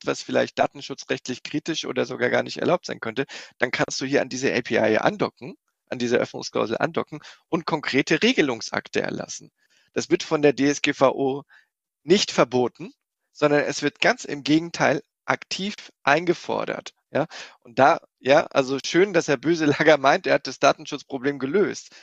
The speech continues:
indem er einfach nur diverse, äh, Erwägungsgründe aufgenommen hat, die sagen, die D S G V O setzt sich immer durch.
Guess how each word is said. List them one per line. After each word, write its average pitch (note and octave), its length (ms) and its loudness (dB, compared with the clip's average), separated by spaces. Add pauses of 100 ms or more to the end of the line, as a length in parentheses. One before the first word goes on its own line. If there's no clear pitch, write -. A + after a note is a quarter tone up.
(140)
indem D3+ 260 0
er D3 100 6
einfach F3 400 0
nur D3+ 140 -4
diverse, C#3 440 4
äh, B2 280 2
Erwägungsgründe C3+ 920 -2
aufgenommen A#2 560 -6
hat, C3+ 220 -2
die B2+ 60 -10
sagen, A#2+ 260 2 (320)
die A#2 80 -10
D C3+ 140 2
S C3 100 -4
G C3 140 -4
V B2+ 120 2
O B2+ 140 -2
setzt B2 280 -4
sich - 180 -8
immer C3 180 -2
durch. D3+ 220 -4